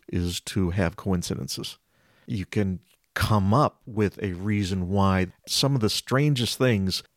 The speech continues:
that seemingly don't go together at all, they come together, and it's not a coincidence.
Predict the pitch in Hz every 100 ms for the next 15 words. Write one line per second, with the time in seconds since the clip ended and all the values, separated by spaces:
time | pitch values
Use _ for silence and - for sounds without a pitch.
0 | _ _ 110 104 - - 139 131 120 107
1 | 90 117 117 117 107 98 - 104 101 92
2 | 87 98 127 92 85 82 95 92 - 98
3 | 92 92 87 90 92 - 98 - 107 101
4 | 98 85 - 69 - - - -